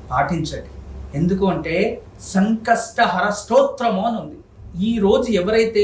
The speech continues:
శనివారం ఈ ఒక నక్షత్రం పర్టికులర్‌గా ఉత్తరాషాఢ నక్షత్రంలో సంకష్టహర చతుర్థి స్తోత్రాన్ని ఎవరైతే పారాయణ చేస్తారో వాళ్ళు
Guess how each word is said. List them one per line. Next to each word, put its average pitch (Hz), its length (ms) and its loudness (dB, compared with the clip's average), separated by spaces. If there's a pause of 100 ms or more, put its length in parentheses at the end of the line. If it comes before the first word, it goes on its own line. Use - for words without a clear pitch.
శనివారం 202 600 -2
ఈ 196 220 -2
ఒక 254 200 4
నక్షత్రం 254 680 0
పర్టికులర్‌గా 190 580 0
ఉత్తరాషాఢ 214 760 0
నక్షత్రంలో 185 680 -4 (600)
సంకష్టహర 233 600 2
చతుర్థి 208 640 -4 (380)
స్తోత్రాన్ని 254 680 0
ఎవరైతే 220 420 -2
పారాయణ 190 560 0
చేస్తారో 180 460 -2 (380)
వాళ్ళు 190 200 2